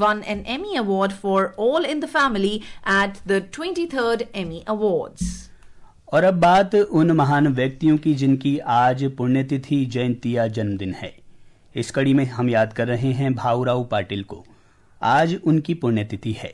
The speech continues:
Speaker 2: भाऊराव रायात एजुकेशन सोसाइटी के संस्थापक थे।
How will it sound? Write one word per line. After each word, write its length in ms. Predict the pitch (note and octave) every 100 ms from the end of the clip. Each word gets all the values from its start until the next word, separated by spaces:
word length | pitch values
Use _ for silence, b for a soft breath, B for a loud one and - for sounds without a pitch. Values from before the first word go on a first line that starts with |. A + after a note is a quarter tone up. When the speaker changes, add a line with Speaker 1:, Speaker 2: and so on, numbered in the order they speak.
| - b b C3
Speaker 2:
भाऊराव 560 | C#3+ D#3 D#3+ E3 E3+
रायात 520 | C3+ B2+ C#3 D#3 D#3+
एजुकेशन 680 | E3 - B2+ C3+ C#3 C3+ D3
सोसाइटी 520 | D3+ C3+ B2+ B2 C3+ C#3+
के 160 | C#3
संस्थापक 640 | C3+ A#2+ G#2+ - A#2 - -
थे। 80 | -